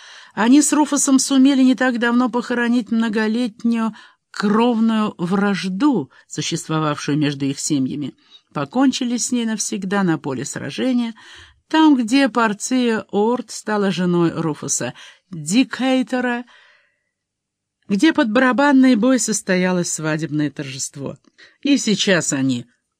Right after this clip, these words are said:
оба, Кейт и Руфус, сохраняли дружеские учтивые отношения, когда бывали наедине или на людях, и старались действовать вместе, чтобы примирить короля и его парламент —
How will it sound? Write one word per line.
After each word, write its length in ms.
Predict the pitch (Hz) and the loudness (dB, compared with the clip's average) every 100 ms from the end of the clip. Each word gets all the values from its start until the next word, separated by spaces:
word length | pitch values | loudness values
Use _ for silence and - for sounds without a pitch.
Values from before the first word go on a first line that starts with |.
| _ | _
оба, 540 | - 254 320 269 285 277 | -2 0 2 2 0 0
Кейт 300 | - 151 127 | 0 -2 -2
и 100 | 123 | -6
Руфус, 460 | 147 262 302 - 269 | -2 0 -2 -2 -4
сохраняли 680 | - 208 269 285 320 247 | -4 -4 -2 0 2 0
дружеские 520 | 180 165 151 139 - 131 | -2 -4 -8 -10 -8 -8
учтивые 400 | - 143 120 120 | -8 -8 -6 -6
отношения, 760 | - 170 - 302 302 277 254 | -6 -6 -4 -2 0 2 0
когда 300 | 202 208 269 | -2 -2 -2
бывали 460 | 214 202 220 214 196 | 0 0 0 0 0
наедине 600 | 170 160 151 190 202 185 | 0 0 -2 0 0 -2
или 220 | 143 139 | -8 -8
на 300 | 165 247 302 | -4 0 2
людях, 420 | 277 233 262 - - - - | 0 0 -2 -4 -18 -10 0
и 120 | 330 | 0
старались 540 | - 247 220 196 180 | 2 0 2 0 0
действовать 500 | 143 156 - 127 160 | 0 -2 -2 -8 -2
вместе, 380 | 247 294 262 254 | 2 4 2 -4
чтобы 340 | - - 233 | -2 0 0
примирить 560 | 208 294 233 220 202 196 | 2 4 4 4 2 0
короля 520 | - 170 156 160 160 | -2 -2 0 0 -2
и 140 | - 151 | -2 -4
его 480 | 135 131 139 135 | -4 -4 -4 -6
парламент — 840 | - - - 151 220 285 269 262 | -8 -10 -10 -4 0 4 4 2